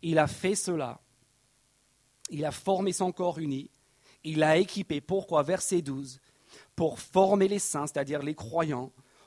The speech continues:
aux tâches de service en vue de l'édification, la fortification, la croissance du corps de Christ, jusqu'à ce que nous parvenions tous à l'unité de la foi et de la connaissance du Fils de Dieu, à la maturité de l'adulte, à la mesure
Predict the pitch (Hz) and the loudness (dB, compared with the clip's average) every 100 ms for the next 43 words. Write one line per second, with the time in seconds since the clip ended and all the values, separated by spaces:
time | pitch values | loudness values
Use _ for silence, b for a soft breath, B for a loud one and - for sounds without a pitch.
0 | _ 156 156 185 190 180 202 - 180 156 | _ -4 0 8 8 8 0 0 0 0
1 | 151 - 160 160 131 170 202 160 165 165 | -2 -2 2 2 2 0 2 4 4 2
2 | b b b _ 143 147 165 196 226 185 | b b b _ -2 4 10 10 10 2
3 | 196 196 - 165 - 139 147 - 214 202 | -2 -4 2 2 2 2 0 2 2 2
4 | - 196 - 175 170 - 147 151 - 214 | 0 -8 -8 -6 -6 -4 -2 -2 4 4
5 | 208 226 147 151 185 170 165 - 139 120 | 4 0 0 0 4 4 4 -6 -12 -16
6 | - _ B B B B 165 233 - 220 | -20 _ B B B B 2 4 4 2
7 | - 196 196 208 185 170 180 180 214 190 | 2 0 0 2 2 2 0 0 -4 4
8 | 175 170 175 220 240 233 208 196 185 180 | 6 8 8 8 6 4 0 0 -2 0
9 | 156 175 165 175 - 214 220 226 240 208 | 0 2 4 4 6 8 8 6 0 0
10 | 196 180 202 170 156 160 B B - 165 | 0 -4 -2 0 2 0 B B -2 2
11 | 175 165 175 226 - 240 214 208 202 185 | 2 2 4 4 2 -6 -8 -6 0 2
12 | 180 151 - - 160 165 165 190 339 277 | 2 2 -8 0 4 6 6 8 8 6
13 | 170 156 185 | 0 -10 -14